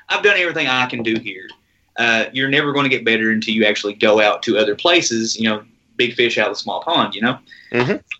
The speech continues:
Speaker 1: And I knew that. I, I knew I was never gonna get better if I just stayed there and just had the same three matches with the same three people.
Speaker 2: Right.
Speaker 1: So I told him, I was like, "Hey, um, next show, I'm gonna drop the belt to, uh, uh, I think it was,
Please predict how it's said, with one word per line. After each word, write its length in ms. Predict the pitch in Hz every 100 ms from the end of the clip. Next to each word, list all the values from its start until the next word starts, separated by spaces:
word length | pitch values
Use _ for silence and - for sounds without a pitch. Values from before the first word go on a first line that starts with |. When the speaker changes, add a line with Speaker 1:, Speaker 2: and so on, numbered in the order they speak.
| -
Speaker 1:
And 100 | 160
I 100 | 185
knew 120 | 220 160
that. 240 | 110 127 127
I, 40 |
I 40 |
knew 140 | 147 135
I 60 |
was 100 | 117
never 140 | 123 123
gonna 140 | 120
get 120 | 104
better 200 | 107 101
if 100 | 101
I 60 | 107
just 140 | 104 -
stayed 220 | 107 104
there 180 | 107 101
and 80 | 101
just 140 | -
had 140 | 107
the 60 | -
same 320 | 104 101 - _ _ _ _ _ _
three 160 | 127 113
matches 300 | 104 101 -
with 100 | 104
the 40 |
same 160 | 98 101
three 140 | 101 87
people. 260 | - - - _ _ _ _ -
Speaker 2:
Right. 280 | 92 71 - _ _ -
Speaker 1:
So 160 | 120
I 100 | 110
told 120 | 117 127
him, 40 |
I 40 |
was 60 | 120
like, 100 | 127
"Hey, 280 | 208 190 95
um, 460 | 110 110 104 - -
next 200 | 117 139
show, 400 | - 104 110 135 _ _ _ -
I'm 120 | 110
gonna 480 | 107 104 104 101 95
drop 300 | 98 113 110
the 80 | 117
belt 320 | 120 131 - _
to, 380 | 123 117 110 110
uh, 320 | 107 107 107 - -
uh, 200 | 107 104 104 113
I 60 |
think 100 | 117
it 40 | 170
was, 140 | -